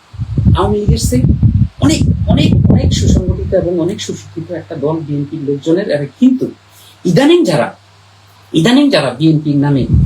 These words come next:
এসব অপকর্ম করতেছে, না, আপনারা একটু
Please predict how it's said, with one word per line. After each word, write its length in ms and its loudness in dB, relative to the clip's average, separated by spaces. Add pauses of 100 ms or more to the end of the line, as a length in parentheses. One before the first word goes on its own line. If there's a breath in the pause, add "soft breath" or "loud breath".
(140)
এসব 240 2 (400)
অপকর্ম 460 2
করতেছে, 480 2
না, 80 0 (440)
আপনারা 260 -6
একটু 340 -4